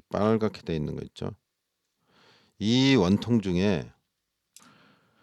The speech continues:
여기서 조심할 거는 면적이 어느 면적이 들어가느냐가 중요한데요.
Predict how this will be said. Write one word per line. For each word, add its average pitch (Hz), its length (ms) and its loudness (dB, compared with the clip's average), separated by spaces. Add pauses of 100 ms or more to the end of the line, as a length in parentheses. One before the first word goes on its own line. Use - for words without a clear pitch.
(480)
여기서 139 260 0
조심할 147 480 4
거는 135 320 2
면적이 151 600 4
어느 107 220 6
면적이 147 460 4
들어가느냐가 101 520 2
중요한데요. 85 880 -4